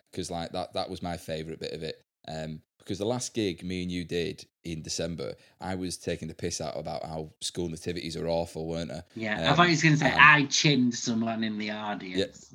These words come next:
Speaker 1: Yeah, yeah, yeah, yeah. Do you remember that, Josh? Tell
Speaker 2: <laughs>
Speaker 1: everyone I'm dead hard. Um, <laughs> um, but yeah, I think that kid had, one, he's knocked the teacher out, and two, he's probably got himself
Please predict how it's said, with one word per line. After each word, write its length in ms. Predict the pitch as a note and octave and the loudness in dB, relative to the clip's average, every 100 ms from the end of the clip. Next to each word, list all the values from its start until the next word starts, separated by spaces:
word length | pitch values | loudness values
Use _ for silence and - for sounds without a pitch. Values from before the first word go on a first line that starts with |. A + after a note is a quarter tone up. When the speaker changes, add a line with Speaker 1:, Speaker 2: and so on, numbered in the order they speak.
| - | 0
Speaker 1:
Yeah, 160 | G2+ | 4
yeah, 120 | F2+ E2+ | 4 4
yeah, 40 | |
yeah. 200 | D#2 F2 | 2 2
Do 60 | E2+ | 0
you 60 | - | -2
remember 200 | B2 D3 | -6 -2
that, 180 | A2+ D#2+ | -2 -2
Josh? 240 | - D3+ D3+ | -4 -4 -2
Tell 200 | A2+ A2 | 0 0
Speaker 2:
<laughs> 0 | |
Speaker 1:
everyone 280 | G#2 G2 | 0 -2
I'm 120 | F2+ E2+ | -2 -4
dead 200 | D#2+ E2+ | -4 -4
hard. 360 | F2 E2 D#2+ C#2 | -4 -4 -6 -6
Um, 260 | F2 E2+ F#2 - - - - | -2 0 0 -2 -14 -20 -2
<laughs> 100 | - - - - - - | 0 0 -2 -8 -16 0
um, 400 | F#2+ F2+ F2 F2 - | 2 4 2 -4 -4
but 140 | F#2 F2+ | -2 2
yeah, 180 | F2+ | 2
I 40 | D#2+ | 0
think 220 | G#2+ G#2 | -2 -2
that 180 | E2 - | -4 -6
kid 340 | - F#2 D#2+ - | 0 0 0 -6
had, 260 | E2+ E2 E2 - - _ | -6 -4 -6 -16 -20 _
one, 460 | - G#2 A#2+ F2 E2 - | -2 4 4 2 -2 -4
he's 180 | F#2 F#2 | -4 -2
knocked 140 | F#2+ | -6
the 60 | F2 | -4
teacher 380 | - F#2+ - D#2+ | -2 -2 -4 -6
out, 220 | D2 - _ _ | -6 -10 _ _
and 160 | E2 E2 | -10 -6
two, 360 | - G2+ E2+ D#2 | -2 0 0 -4
he's 120 | D#2 | -6
probably 300 | - D#2+ F2 | -6 -4 -4
got 160 | D#2 | -4
himself 400 | E2+ E2+ E2+ D#2+ | -6 -4 -4 -6